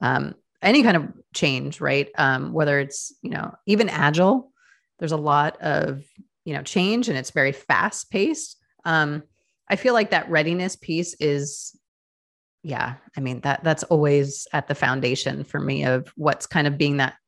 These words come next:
putting up that roadblock or that resistance to actually moving into that space. Um, and I would imagine, and, you know, one of the original topics we, I reached out to you about was highly sensitive people, because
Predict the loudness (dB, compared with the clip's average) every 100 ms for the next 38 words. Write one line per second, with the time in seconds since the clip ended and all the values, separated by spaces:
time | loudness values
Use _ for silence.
0 | _ -4 -2 0 -2 -4 -4 -4 -2 -2
1 | -2 -6 -6 -8 -10 -10 -10 -10 -12 -10
2 | -6 -4 -4 -8 _ _ _ _ _ -2
3 | 0 2 2 2 4 4 2 0 -4 -6
4 | -10 -10 -8 -4 -4 -4 -10 -2 2 2
5 | 2 -6 -6 2 4 4 4 2 4 2
6 | 2 -2 -2 0 0 0 -4 -4 -2 -2
7 | -2 0 0 -2 -2 -4 -2 -2 -2 -6
8 | -6 -6 -6 -6 -2 0 0 -2 0 0
9 | -2 -4 -2 -4 -6 -6 -6 -6 -8 -12
10 | -8 -8 -6 -8 -4 -2 0 2 4 2